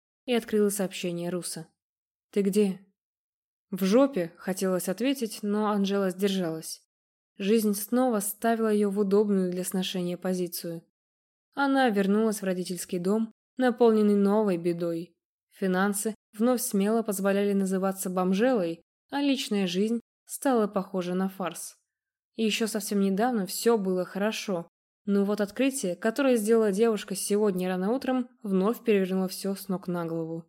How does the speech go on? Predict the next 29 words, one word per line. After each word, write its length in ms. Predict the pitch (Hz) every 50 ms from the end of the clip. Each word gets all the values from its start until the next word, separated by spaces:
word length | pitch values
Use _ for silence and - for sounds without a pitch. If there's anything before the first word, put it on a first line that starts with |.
| _ _ _ _ _ _ _ _ _ _ _ _ _ _ _ _ _ _ _ _ _ -
Девушка 600 | 226 208 196 269 294 277 285 269 - - 247 240
вспоминала 640 | 233 - - - 220 214 220 226 240 247 240 220 208
первые 420 | 220 233 226 214 214 202 196 196
дни, 320 | 190 190 220 240 254 254 - _ _ _ _ _
когда 320 | - 226 208 208 220 220
Руслан 380 | 220 214 214 - 233 220 220 214
появился 500 | 226 214 214 214 208 202 196 - - 190
в 60 | -
клубе. 420 | - 226 208 185 175 170 170 - _ _ _ _ _ _ _ _ _ _ _ _
Странные, 800 | - - - - 180 185 202 226 247 233 220 208 208 196 190
если 220 | 196 190 190 - 196
не 100 | 190 190
сказать 300 | 190 - 190 190 190 196
мрачные 480 | 190 185 202 208 202 - - 196 185
взгляды 340 | 185 185 185 196 196 185 190
мужчины 560 | 185 185 190 190 - - 240 240 240 233 233 - _ _ _ -
заставляли 600 | 214 208 208 208 - 226 208 214 214 214 214 214
ежиться 500 | 214 214 240 247 208 185 180 - - 170
ее. 300 | 170 170 165 165 165 170 - _ _ _ _ _ _ _ _ -
Назначение 680 | 196 185 180 - 185 185 180 - - 190 190 185 180
в 20 | 180
личные 360 | 180 175 - - 185 180 170
тренеры 460 | - 190 214 226 226 220 226 220 220 _ _ _ _ _ _
и, 120 | 269 262
наконец, 720 | 254 240 226 233 214 202 190 175 175 190 185 - - - _ _ _ -
волшебное 540 | 208 202 196 185 - - 190 180 180 180
спасение 680 | 180 - - - 185 190 - 226 226 226 220 214 214 208
от 180 | - 196 196 -
Егора. 460 | 202 214 220 202 190 170 165 160 165